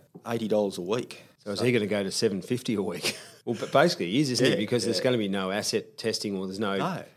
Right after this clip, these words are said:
Speaker 2: 'cause
Speaker 1: no.
Speaker 2: the, the admin behind proving what people were earning and now
Speaker 1: Yeah.
Speaker 2: was so big
Speaker 1: Yeah.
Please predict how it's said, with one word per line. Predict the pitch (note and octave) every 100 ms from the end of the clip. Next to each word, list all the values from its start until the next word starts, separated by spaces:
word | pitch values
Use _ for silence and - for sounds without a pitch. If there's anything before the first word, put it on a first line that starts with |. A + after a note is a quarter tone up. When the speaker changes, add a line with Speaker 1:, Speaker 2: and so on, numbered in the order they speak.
| -
Speaker 2:
'cause | A2+
Speaker 1:
no. | A2+
Speaker 2:
the, | E2+
the | A#2
admin | B2 C3+ C3 A2
behind | G2+ G2+ A#2 A#2 F#2+
proving | - B2 A#2+ A2+ G2
what | G2
people | - A2 F2+
were | F#2+ A2+ A#2
earning | G#2 F#2+ F#2+
and | F2+
now | G#2 B2 F#2+
Speaker 1:
Yeah. | A#2+ B2+ G2+
Speaker 2:
was | G#2+
so | - A2+ F2+
big | - B2 G2 -
Speaker 1:
Yeah. | A#2 F#2+